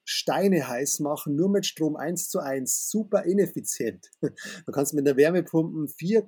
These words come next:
drei bis vier Wärmeeinheiten draus machen aus einer Kilowattstunde und, ähm,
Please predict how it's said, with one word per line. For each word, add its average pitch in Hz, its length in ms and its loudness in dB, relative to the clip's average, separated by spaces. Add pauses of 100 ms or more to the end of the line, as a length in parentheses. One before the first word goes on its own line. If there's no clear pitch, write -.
(380)
drei 143 160 -2
bis 147 220 -2
vier 165 400 2
Wärmeeinheiten 131 640 -2
draus 120 260 -6
machen 131 280 -6
aus 127 120 -6
einer 131 200 -4
Kilowattstunde 143 720 -2 (560)
und, 143 400 4
ähm, 139 520 4